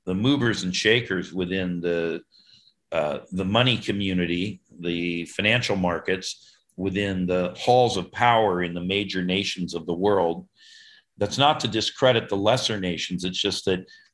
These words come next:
there's always some who have more money and more power. The, the, the, Jesus said, "The poor you will always have with you."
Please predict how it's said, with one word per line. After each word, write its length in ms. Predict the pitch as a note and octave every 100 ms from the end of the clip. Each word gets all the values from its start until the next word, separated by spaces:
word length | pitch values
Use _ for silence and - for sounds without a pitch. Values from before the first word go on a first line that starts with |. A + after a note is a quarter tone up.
| _
there's 160 | G2 F#2
always 300 | A#2 C3+ C3+
some 240 | C3 B2
who 140 | A#2 A2+
have 180 | G2
more 180 | F#2 G#2
money 320 | G#2+ G#2 G2+
and 100 | F#2+
more 200 | F#2 F2
power. 360 | E2+ F2 D2 - D#2+
The, 180 | D#2 D2+
the, 160 | E2 -
the, 160 | G2 F#2
Jesus 400 | F2+ G#2+ A2 A2+
said, 140 | A2+
"The 80 | G2
poor 320 | - A#2+ A#2
you 140 | A#2 G#2
will 140 | G2
always 280 | F#2+ G2+ F#2
have 160 | G2+ F#2+
with 180 | G2
you." 220 | G2+ A2